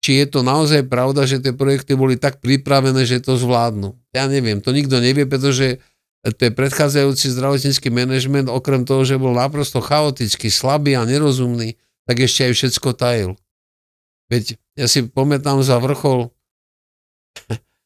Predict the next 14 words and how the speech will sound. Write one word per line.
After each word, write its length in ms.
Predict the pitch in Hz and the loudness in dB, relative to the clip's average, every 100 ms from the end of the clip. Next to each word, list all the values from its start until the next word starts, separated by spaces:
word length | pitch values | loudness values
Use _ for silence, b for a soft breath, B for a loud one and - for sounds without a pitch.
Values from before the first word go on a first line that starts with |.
| _ | _
ja 140 | 113 127 | -4 -2
som 100 | 135 | 0
také 260 | 147 139 143 | -2 0 0
vyjadrenie 480 | 147 143 139 139 131 | 2 2 0 0 2
v 140 | 147 | 2
živote 260 | 151 151 120 | 0 0 -2
nepočul, 480 | 127 156 139 147 | -2 -2 -2 0
jak 240 | 139 131 - 107 - | 0 0 -4 -18 -6
tam 160 | 120 123 | -2 0
mali 160 | 135 | 0
nejakú 320 | 131 127 127 120 | 2 0 0 -4
štátnu 480 | - 127 143 123 | 0 0 0 -2
tajomničku 560 | 104 135 131 127 123 - 120 113 | 0 0 2 0 0 0 2 2
Lenku 560 | 123 123 - 120 110 | 2 0 0 0 0